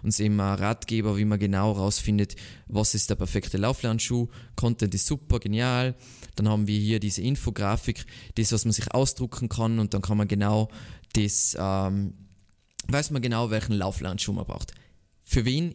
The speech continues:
ist das unglaublich, unglaublich geil? Für Elternblogs. Das ist super wertvoll, es ist genial. Und wenn wir jetzt uns dieses, diese U R L anschauen in Ahrefs,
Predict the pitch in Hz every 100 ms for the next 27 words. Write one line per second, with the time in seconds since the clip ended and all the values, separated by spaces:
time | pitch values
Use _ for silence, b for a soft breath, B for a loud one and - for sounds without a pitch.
0 | - 117 - 120 - - B - _ -
1 | 160 185 170 139 123 120 120 - 131 143
2 | 113 104 104 - 117 143 160 - - -
3 | - _ _ - - - 107 117 117 120
4 | 127 - - _ _ _ _ _ _ _
5 | _ _ _ _ _ - 117 107 101 95
6 | 71 - - - - - 117 127 - -
7 | 165 - 123 117 117 - 113 113 104 95
8 | - 101 107 113 143 B B B 104 -
9 | 110 113 113 110 110 - - 110 - -
10 | - 117 - 104 - - 113 110 107 104
11 | 110 85 110 101 113 120 110 104 98 95
12 | 165 - 139 -